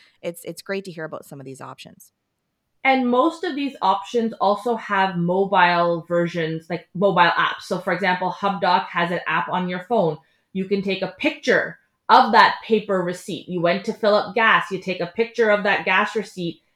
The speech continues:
Speaker 2: Now it's in your online shoebox. Same with QuickBooks Online. It has that receipt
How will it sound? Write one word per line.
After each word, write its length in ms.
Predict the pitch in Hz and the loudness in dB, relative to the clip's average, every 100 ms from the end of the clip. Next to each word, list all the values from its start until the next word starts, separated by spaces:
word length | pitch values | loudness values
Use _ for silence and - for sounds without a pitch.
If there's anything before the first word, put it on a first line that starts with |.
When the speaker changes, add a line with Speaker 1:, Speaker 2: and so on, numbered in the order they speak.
| _ | _
Speaker 2:
Now 320 | 170 175 180 | 2 4 6
it's 160 | 208 208 | 4 0
in 140 | 196 | -2
your 200 | 190 185 | -2 2
online 380 | 175 180 180 175 | 2 2 0 -2
shoebox. 640 | 170 233 202 175 - - - | -2 -4 -2 -2 -4 -8 -6
Same 220 | 185 208 | -2 0
with 160 | 202 - | -2 -4
QuickBooks 480 | 226 208 - 208 208 | -6 -6 0 -2 -2
Online. 500 | - 190 185 190 185 | -4 -2 0 0 0
It 140 | 151 - | -2 0
has 300 | 180 185 175 | 0 0 0
that 200 | 165 185 | -4 -4
receipt 440 | 180 - 202 | -8 -10 -12